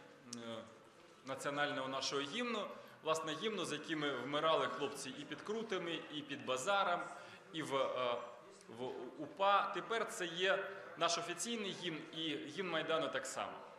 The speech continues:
І, е, всі ті люди, які прийдуть, а ми передбачаємо, що буде аншлаг, найбільша кількість людей, вони прямо напередодні Нового року проспівають спільно, е, зі сцени і всі, всі разом, е, слова нашого національного гімну. І цілком можливо, що Книга рекордів Гіннеса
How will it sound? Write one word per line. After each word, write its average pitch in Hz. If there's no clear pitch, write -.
І, 185
е, 180
всі 180
ті 214
люди, 208
які 180
прийдуть, 226
а 151
ми 180
передбачаємо, 160
що 156
буде 147
аншлаг, 202
найбільша 139
кількість 131
людей, 175
вони 165
прямо 175
напередодні 139
Нового 139
року 220
проспівають 139
спільно, 139
е, 113
зі 123
сцени 180
і 127
всі, 123
всі 143
разом, 190
е, 127
слова 151
нашого 143
національного 139
гімну. 214
І 175
цілком 147
можливо, 156
що 131
Книга 147
рекордів 139
Гіннеса 156